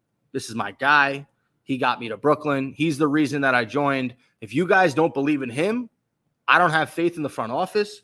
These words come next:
Kevin Durant, by the way, if you ever hear him speak about Kyrie Irving from a basketball standpoint, he thinks Kyrie Irving is God's greatest gift to earth on the court.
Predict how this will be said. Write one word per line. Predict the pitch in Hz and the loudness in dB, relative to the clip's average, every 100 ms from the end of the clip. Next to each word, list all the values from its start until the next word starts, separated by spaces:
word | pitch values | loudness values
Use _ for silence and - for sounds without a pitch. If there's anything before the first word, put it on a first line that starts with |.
| _ _ _ _ | _ _ _ _
Kevin | 254 320 | 4 6
Durant, | 226 202 175 | 4 4 2
by | - 147 | 0 0
the | |
way, | 143 | 0
if | 135 | -4
you | 190 | -6
ever | 302 | -6
hear | 208 202 | -2 -4
him | 135 | -4
speak | - - 165 | -10 -4 -4
about | 135 117 | -2 -6
Kyrie | - 139 123 127 | -4 -4 -2 -4
Irving | 123 120 | -6 -8
from | 131 | -10
a | |
basketball | 107 127 131 - 110 | -8 -8 -8 -12 -16
standpoint, | - 113 110 117 113 _ _ _ _ | -12 -16 -14 -14 -16 _ _ _ _
he | - 349 | 0 2
thinks | 339 190 - | 2 -4 0
Kyrie | 190 165 143 | 2 2 2
Irving | 143 131 120 | 2 0 -4
is | 120 113 | -8 -12
God's | - 151 147 135 117 - _ _ _ | -2 0 0 -4 -6 -16 _ _ _
greatest | 135 139 143 143 - | -2 0 0 -2 -4
gift | 147 - | -8 -4
to | 131 127 | -8 -6
earth | 113 - - _ _ _ - | -8 -10 -20 _ _ _ -6
on | 127 | -6
the | 117 | -6
court. | - 117 - | -8 -12 -12